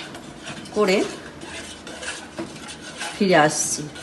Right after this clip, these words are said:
আমার চাল এইটটি পার্সেন্ট সিদ্ধ হয়ে গেছে, সেটাকে আমি ঠান্ডা করে দুটো ভাগে ভাগ করেছি।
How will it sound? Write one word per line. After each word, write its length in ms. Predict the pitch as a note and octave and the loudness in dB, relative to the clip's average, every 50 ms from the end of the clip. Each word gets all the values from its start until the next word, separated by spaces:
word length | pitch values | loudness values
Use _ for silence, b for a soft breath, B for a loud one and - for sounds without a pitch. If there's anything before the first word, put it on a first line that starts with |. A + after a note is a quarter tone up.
| - - - - - - - - - - - - - - - - - - - - - - - - - F#3+ | -12 -12 -12 -14 -16 -16 -12 -8 -6 -6 -6 -6 -10 -14 -16 -18 -18 -16 -16 -16 -16 -16 -10 -4 -2 0
আমার 200 | G3 G#3 G#3+ G#3+ G#3+ - | 2 4 2 2 2 2
চাল 160 | G3+ F#3+ G#3+ B3 G#3+ | 4 4 6 8 6
এইটটি 200 | F#3 F3+ - F#3+ F3+ F#3+ | 6 6 4 -2 0 0
পার্সেন্ট 460 | F#3+ G3+ G3+ - - A3 A#3 C#4 F4 E4+ - - - - - | 0 0 0 0 2 2 4 6 4 4 2 -4 -8 -6 -4
সিদ্ধ 200 | - G3 F3 E3+ G#3+ A3 | -2 -2 0 2 4 4
হয়ে 160 | A3+ G#3+ G3+ F#3+ G#3 | 6 6 6 6 4
গেছে, 240 | G#3+ A3 - C#4 D#4+ - - - - - - - | 4 2 2 0 0 0 0 -4 -12 -12 -8 -2
সেটাকে 300 | - G3 F#3 F#3+ F#3 - G3+ G3 | 0 2 2 2 4 6 6 8
আমি 120 | F3+ F#3+ G3+ - - | 8 8 8 6 4
ঠান্ডা 300 | - E3 F3 F3 F3 F#3+ F#3+ F#3+ - | 2 6 8 8 8 8 6 4 4
করে 180 | G#3 G#3 A#3+ D4 - - - - - - - - - - - | 6 8 8 8 8 6 2 -6 -10 -12 -12 -12 -12 -6 -2
দুটো 200 | F#3 F3+ F3+ G#3 - G3 F#3+ | 0 2 4 4 4 6 6
ভাগে 260 | F3+ F3 F3 A3 G4 B4 A#4+ - - - | 6 6 6 6 6 4 2 -2 -2 2
ভাগ 180 | - E3+ D#3+ D#3 - - | 6 6 6 4 4 4
করেছি। 360 | F3 E3 D3 C#3+ C#3+ - C3 | 4 4 6 4 2 0 0